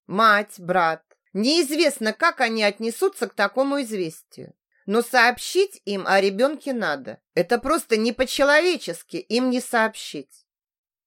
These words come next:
Впервые за всё время после рождения сына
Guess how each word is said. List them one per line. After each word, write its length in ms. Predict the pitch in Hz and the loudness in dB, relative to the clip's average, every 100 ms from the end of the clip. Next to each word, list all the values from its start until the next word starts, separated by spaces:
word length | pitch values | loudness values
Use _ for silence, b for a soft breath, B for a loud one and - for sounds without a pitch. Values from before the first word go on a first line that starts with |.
| _ | _
Впервые 580 | - 277 302 330 392 277 | -8 -2 0 4 4 4
за 160 | 226 233 | 2 2
всё 220 | - 262 | 2 0
время 340 | 269 254 202 | 2 2 0
после 380 | 196 247 240 214 | 0 -2 0 2
рождения 640 | 214 214 208 220 196 190 | 2 2 -2 0 0 0
сына 560 | 196 - 349 330 165 | -2 -4 -4 -4 -6